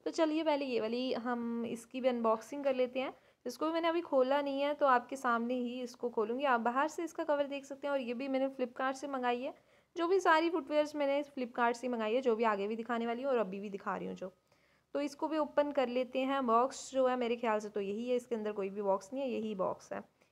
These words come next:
इसी के अंदर हमें चप्पल भी देखने को मिल जाएंगी। तो इसको जल्दी से खोलो, खोलो,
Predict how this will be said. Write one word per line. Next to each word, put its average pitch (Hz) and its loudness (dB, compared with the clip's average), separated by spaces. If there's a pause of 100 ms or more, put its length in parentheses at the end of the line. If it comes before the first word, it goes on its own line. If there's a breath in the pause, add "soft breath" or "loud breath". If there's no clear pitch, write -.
(120 soft breath)
इसी 254 -8
के 277 2
अंदर 240 4
हमें 233 0
चप्पल 233 -2
भी 233 -6
देखने 185 -6
को 240 -4
मिल 180 -4
जाएंगी। 190 -6
तो 254 -6
इसको 262 -8
जल्दी 262 -6
से 294 -10
खोलो, 226 -2
खोलो, 220 -2